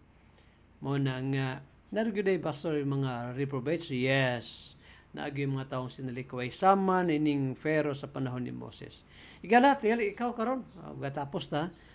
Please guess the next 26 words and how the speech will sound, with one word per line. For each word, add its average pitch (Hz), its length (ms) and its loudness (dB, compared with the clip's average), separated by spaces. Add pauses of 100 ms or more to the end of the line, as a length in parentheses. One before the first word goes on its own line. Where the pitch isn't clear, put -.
(140)
ay 180 160 -4
ikaw 175 160 0
karon, 185 240 2
wa - 80 -2
pa 143 160 -6
kasi 151 160 -2
natin 143 160 -4
kaluwasan. 160 640 2 (720)
Panahon 131 320 -4
na 131 80 -8
karon 127 320 -2
nga 120 320 -8
you 135 160 -2
will 131 160 -2
come 127 240 -4
to 127 160 -6
repentance 120 720 -10 (560)
and 127 240 -8
trust 143 400 -2
Christ - 480 -8 (160)
as 147 240 -6
your 139 80 -8
Lord 113 320 -10 (120)
and 110 120 -12
Savior. - 480 -14 (440)
Mag-aampo 156 480 -6